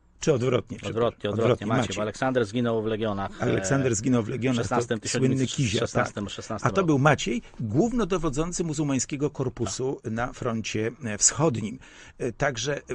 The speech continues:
Speaker 1: ogromny wkład Tatarów Rzeczpospolitej, Tatarów polskich i litewskich w odbudowę tego Krymu. I potem katastrofa roku czterdziestego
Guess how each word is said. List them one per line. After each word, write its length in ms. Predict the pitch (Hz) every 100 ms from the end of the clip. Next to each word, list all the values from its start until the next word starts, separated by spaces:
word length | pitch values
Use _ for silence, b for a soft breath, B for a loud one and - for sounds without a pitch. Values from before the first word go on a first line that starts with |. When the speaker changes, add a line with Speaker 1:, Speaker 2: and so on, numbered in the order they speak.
| 120 -
Speaker 1:
ogromny 580 | 104 117 156 214 202 160
wkład 380 | - 139 156
Tatarów 560 | - 147 147 131 107 - -
Rzeczpospolitej, 880 | 110 - 107 - 113 104 101 127
Tatarów 380 | 127 110 110 104
polskich 420 | - 107 - 104
i 60 | 107
litewskich 640 | - - - - - 160
w 120 | 110 -
odbudowę 560 | 139 117 127 120 117 101
tego 220 | 92 92
Krymu. 440 | - 95 87 196 - _ _ _ _ -
I 160 | 240 b b b -
potem 300 | 185 - 180
katastrofa 800 | - 185 156 - 185 190 - 123
roku 300 | 120 - 117
czterdziestego 760 | - 113 104 110 - 120 117